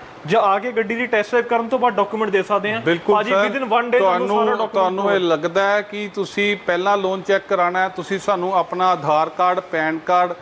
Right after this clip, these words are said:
Speaker 2: ਤੇ ਬੈਂਕ ਦੀ ਛੇ ਮਹੀਨੇ ਦੀ ਸਟੇਟਮੈਂਟ, ਸਾਡਾ ਨੰਬਰ ਥੱਲੇ ਚੱਲ ਰਿਹਾ, ਉੱਤੇ WhatsApp ਕਰ ਸਕਦੇ ਹੋ। ਉਸ ਤੋਂ ਬਾਅਦ ਅਸੀਂ ਤੁਹਾਨੂੰ ਦੱਸ ਦਿਆਂਗੇ ਕਿ ਤੁਹਾਡਾ ਲੋਨ ਈਜ਼ੀਲੀ ਅਵੇਲੇਬਲ ਹੈ, ਫਿਰ ਤੁਸੀਂ ਆ ਕੇ ਈਜ਼ੀ ਕਾਰ ਪਿਕ ਕਰਕੇ ਲੈ ਕੇ ਜਾ ਸਕਦੇ ਹੋ।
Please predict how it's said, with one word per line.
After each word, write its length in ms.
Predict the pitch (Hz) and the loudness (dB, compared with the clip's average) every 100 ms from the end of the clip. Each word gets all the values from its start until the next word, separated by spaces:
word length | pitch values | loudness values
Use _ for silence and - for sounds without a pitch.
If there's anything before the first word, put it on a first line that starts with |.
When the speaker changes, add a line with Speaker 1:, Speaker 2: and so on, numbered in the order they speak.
| - - - - - | -16 -20 -20 -6 -2
Speaker 2:
ਤੇ 100 | 160 | -2
ਬੈਂਕ 380 | 139 185 208 | -2 -4 -2
ਦੀ 220 | 196 214 196 | -4 -4 -4
ਛੇ 240 | - 185 | -2 0
ਮਹੀਨੇ 320 | 202 214 185 180 | 0 0 0 0
ਦੀ 140 | 196 | -2
ਸਟੇਟਮੈਂਟ, 560 | - 185 170 185 190 180 | 0 0 0 -2 -2 -2
ਸਾਡਾ 320 | - 170 175 | -2 0 0
ਨੰਬਰ 340 | 165 165 180 | 0 0 -2
ਥੱਲੇ 260 | 180 180 185 | 0 -2 0
ਚੱਲ 280 | 180 151 156 | 0 0 0
ਰਿਹਾ, 120 | 185 | 0
ਉੱਤੇ 220 | 180 190 | 2 0
WhatsApp 420 | 151 127 - 170 165 | 2 0 0 -2 0
ਕਰ 120 | 170 | -2
ਸਕਦੇ 340 | 180 170 180 | -2 -4 -2
ਹੋ। 160 | 185 185 - - - - - - | -4 -4 -10 -18 -18 -18 -18 0
ਉਸ 140 | 190 202 | 0 0
ਤੋਂ 200 | 240 226 | 0 2
ਬਾਅਦ 300 | 220 214 214 | 2 0 -2
ਅਸੀਂ 120 | 214 | -4
ਤੁਹਾਨੂੰ 280 | 240 220 208 | -4 -4 0
ਦੱਸ 200 | 190 165 | 0 0
ਦਿਆਂਗੇ 300 | 202 208 220 | -2 -4 -6
ਕਿ 100 | 226 | -2
ਤੁਹਾਡਾ 280 | 226 202 196 | 0 0 0
ਲੋਨ 280 | 180 196 | 0 0
ਈਜ਼ੀਲੀ 360 | 190 180 202 202 | 0 -2 2 2
ਅਵੇਲੇਬਲ 460 | 185 202 196 202 220 | 2 0 0 2 0
ਹੈ, 60 | |
ਫਿਰ 160 | 214 208 | 0 0
ਤੁਸੀਂ 320 | 208 - 214 | 0 -2 2
ਆ 160 | 175 170 | 2 2
ਕੇ 160 | 196 180 | -2 -6
ਈਜ਼ੀ 280 | 175 185 | -6 -6
ਕਾਰ 260 | 196 190 190 | 0 0 0
ਪਿਕ 200 | 202 202 202 | -4 -4 -2
ਕਰਕੇ 460 | 180 196 196 190 175 | -4 -2 -2 -2 -4
ਲੈ 180 | 151 147 | -2 -2
ਕੇ 120 | 180 | 0
ਜਾ 200 | 185 180 | 2 2
ਸਕਦੇ 380 | 190 190 196 208 | 0 -4 0 0
ਹੋ। 180 | 214 | 0